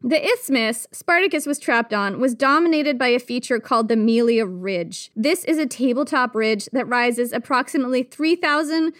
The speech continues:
to four thousand feet above sea level. On three sides, cliffs drop straight down into the sea. Straight in front, the land would have been virtually impassable, riddled with high, rocky glens and vast gorges.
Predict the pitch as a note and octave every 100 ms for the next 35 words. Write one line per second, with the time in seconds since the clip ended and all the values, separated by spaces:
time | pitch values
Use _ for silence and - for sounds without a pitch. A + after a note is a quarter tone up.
0 | _ - A#3 - B3 D4 C#4+ C4+ B3+ -
1 | A#3+ C4 B3+ A3 G3 - - A#3 G3+ F3+
2 | F3 E3+ - _ _ - A#3 A#3 D4+ F4+
3 | - A3 A3 D4 D4 - - D4+ E4+ -
4 | A#3+ C4+ B3 A#3 - - B3+ A3 A#3 G#3+
5 | G#3+ F#3+ A3 G3+ G#3 G3 - F#3+ D#3+ -
6 | _ - - C4 C4 E4+ G4+ - C4 C#4
7 | - C4+ C#4 C#4 D4 D4+ C#4+ A#3+ B3+ A3+
8 | A#3 A#3 - B3+ A#3 A3+ A3+ A3 A#3 A3
9 | F#3+ F3+ - _ - A#3+ D4 C4+ A3+ -
10 | B3 B3 B3 A3+ A3+ A3+ B3 G#3+ A3+ G#3+
11 | G#3+ A3+ B3+ G#3 G3 G3 G3+ - G#3+ C4+
12 | C4 F3 -